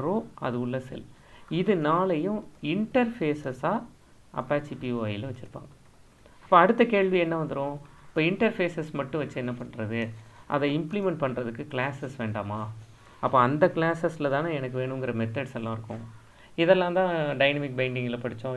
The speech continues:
இன்டர்ஃபேஸ் பத்தி படிச்சோம், மல்டிபிள் இன்ஹெரிட்டன்ஸ் அச்சீவ் பண்றதுல படிச்சோம், எல்லாத்துலயும் நம்ம படிச்சிருக்கோம். அதே ஸ்டோரி தான் இங்கேயும். அதை எப்படி அ-, அப்ளை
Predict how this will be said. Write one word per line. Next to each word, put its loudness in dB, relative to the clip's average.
இன்டர்ஃபேஸ் -6
பத்தி -12
படிச்சோம், -6
மல்டிபிள் -6
இன்ஹெரிட்டன்ஸ் -6
அச்சீவ் -6
பண்றதுல -2
படிச்சோம், -6
எல்லாத்துலயும் 2
நம்ம -8
படிச்சிருக்கோம். -10
அதே 0
ஸ்டோரி 0
தான் -4
இங்கேயும். -10
அதை 0
எப்படி 0
அ-, 2
அப்ளை 0